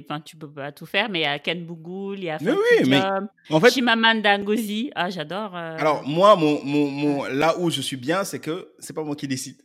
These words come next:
Speaker 2: Donc, c'est pas de ma faute. S'il y a pas Ken
Speaker 1: D'accord.
Speaker 2: Bougoul encore, s'il y a pas Chimamanda, ce n'est pas de ma faute.
Speaker 1: Bon, on
Speaker 2: Donc,
Speaker 1: va
Speaker 2: c'est,
Speaker 1: faire Fatou Diom
Speaker 2: c'est,
Speaker 1: quand
Speaker 2: c'est,
Speaker 1: même, hein.
Speaker 2: ce sont les invités, exactement.
Speaker 1: <laughs>
Speaker 2: Ce sont les invités qui, qui, qui décident de quel roman. Après, euh, des fois, on en discute un peu. Mais je peux,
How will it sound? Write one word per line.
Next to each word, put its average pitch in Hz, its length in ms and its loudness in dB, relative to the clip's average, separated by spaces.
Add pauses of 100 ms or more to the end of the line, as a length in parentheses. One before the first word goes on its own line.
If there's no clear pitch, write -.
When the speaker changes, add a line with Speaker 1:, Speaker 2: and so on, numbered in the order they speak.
Speaker 2:
Donc, 151 180 -6
c'est 170 100 -8
pas 160 140 -4
de 151 80 -6
ma 143 100 2
faute. - 360 -10
S'il - 180 -12
y 165 60 4
a 156 40 4
pas 160 200 2
Ken 160 180 0
Speaker 1:
D'accord. 147 140 -2
Speaker 2:
Bougoul 156 180 2
encore, 143 480 0
s'il - 140 -6
y - 20 0
a 139 40 -4
pas 151 120 0
Chimamanda, 139 720 -4
ce - 160 -14
n'est 131 80 -8
pas 135 160 -6
de 127 60 -12
ma 127 100 -4
faute. 127 280 -10 (140)
Speaker 1:
Bon, 175 60 -6
on 165 60 -2
Speaker 2:
Donc, 175 80 -2
Speaker 1:
va 190 120 4
Speaker 2:
c'est, 190 120 0
Speaker 1:
faire 165 100 -2
Fatou 165 260 -6
Diom 156 160 -12
Speaker 2:
c'est, 156 160 -2
Speaker 1:
quand 143 80 2
Speaker 2:
c'est, 143 120 2
Speaker 1:
même, 156 100 0
hein. - 20 -6
Speaker 2:
ce 156 100 -4
sont 160 180 2
les 139 260 2
invités, 135 480 0
exactement. 131 460 -4
Speaker 1:
<laughs> - 0 -
Speaker 2:
Ce - 100 -10
sont 151 140 -4
les 135 160 -2
invités 127 440 -6
qui, 113 240 -12
qui, 107 380 -16
qui 113 80 -12
décident 131 360 -8
de 113 100 -16
quel 113 180 -10
roman. 113 420 -8 (320)
Après, 135 420 0
euh, 107 160 -2
des 113 120 -10
fois, 120 140 -6
on 110 200 -8
en 110 60 -8
discute 113 260 -14
un 104 80 -8
peu. 151 220 -8 (140)
Mais 202 360 -2 (340)
je 113 180 -4
peux, 156 300 -2